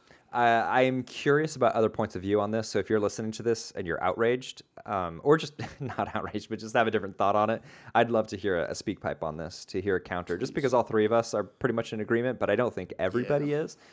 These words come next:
Speaker 1: So I'd, I'd love to hear, um, other sides to this argument or discussion.
Speaker 2: Yeah,
Speaker 1: Uh,
Speaker 2: I know there
Speaker 1: Lance,
Speaker 2: are
Speaker 1: uh-oh.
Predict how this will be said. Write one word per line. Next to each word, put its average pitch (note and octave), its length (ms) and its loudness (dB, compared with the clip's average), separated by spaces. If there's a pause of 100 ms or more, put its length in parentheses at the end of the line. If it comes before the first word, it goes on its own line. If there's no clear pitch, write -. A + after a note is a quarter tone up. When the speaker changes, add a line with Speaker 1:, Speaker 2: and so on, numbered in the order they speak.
(140)
Speaker 1:
So A2 160 0
I'd, F#2+ 80 -4
I'd G2 160 -4
love G2+ 200 -2
to F#2+ 60 -4
hear, F2+ 560 -6
um, D#2 240 -12
other F#2+ 220 0
sides E2 380 -4
to - 100 -16
this - 320 -8
argument - 500 -10 (100)
or - 120 -16
discussion. - 600 -12 (680)
Speaker 2:
Yeah, C#3 220 4
Speaker 1:
Uh, C3 40 4
Speaker 2:
I A2+ 40 0
know C3 200 4
there B2+ 220 2
Speaker 1:
Lance, - 20 2
Speaker 2:
are B2 220 2
Speaker 1:
uh-oh. F#2 300 0